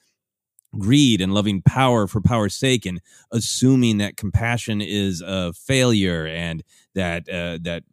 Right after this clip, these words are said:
politics and trying to work together is just a way to manipulate people and use them. He's all these great ideas about evil. And then he is just a weird,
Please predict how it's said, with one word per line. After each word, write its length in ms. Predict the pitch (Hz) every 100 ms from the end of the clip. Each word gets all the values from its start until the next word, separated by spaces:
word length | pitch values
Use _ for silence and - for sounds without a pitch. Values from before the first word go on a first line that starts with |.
| - -
politics 440 | 147 135 120 -
and 120 | 101
trying 180 | 131 127
to 80 | 110
work 260 | 98 131
together 360 | - 98 131 113
is 120 | 92
just 200 | 85 131
a 60 | 107
way 140 | 117
to 100 | 107
manipulate 840 | 92 95 117 147 139 104 95 90 - _
people 420 | 104 92 - 82
and 160 | 87
use 580 | 110 135 165 160 143 113
them. 240 | 104 95 92
He's 180 | 98 -
all 140 | 165
these 160 | 185 110
great 180 | 135 143
ideas 260 | 131 135
about 200 | 113 101 -
evil. 380 | 123 165 - - - - _
And 160 | 156 160
then 140 | 170
he 240 | 165 175 -
is 360 | 175 185 175 139
just 560 | 127 190 175 135 - _ _ _ _ _ _ _ _ -
a 120 | 113
weird, 580 | 104 151 202 135 73